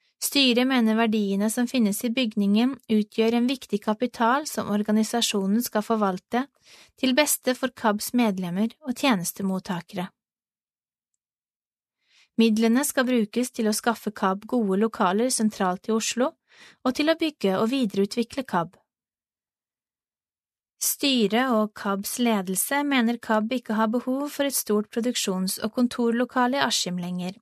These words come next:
og har derfor vedtatt å selge kab-huset. Strategi tjue tjueto til tjue tjuefem. Landsstyret oppnevnte også et strategiutvalg som fikk i oppdrag å komme med forslag til ny strategi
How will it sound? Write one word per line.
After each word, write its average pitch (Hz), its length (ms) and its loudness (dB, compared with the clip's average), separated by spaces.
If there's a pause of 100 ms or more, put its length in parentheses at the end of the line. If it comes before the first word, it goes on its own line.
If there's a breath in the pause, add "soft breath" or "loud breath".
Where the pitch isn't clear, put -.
(160)
og 240 100 2
har 277 120 2
derfor 208 380 0
vedtatt 196 540 -6
å 247 100 -4
selge 233 380 0
kab-huset. 170 560 -6 (1800 soft breath)
Strategi 277 800 -2 (220)
tjue 226 400 2
tjueto 226 420 -2 (220)
til 269 100 -4
tjue 233 300 2
tjuefem. 185 460 -4 (1700 soft breath)
Landsstyret 247 640 2
oppnevnte 208 560 0
også - 320 -2
et - 140 -6
strategiutvalg 220 1080 0
som 226 160 -2
fikk - 240 -4
i - 80 0
oppdrag 233 560 -2
å 208 80 0
komme 196 320 -2
med 196 160 -4
forslag 233 560 -2
til 214 240 2
ny 226 160 4
strategi 269 720 -2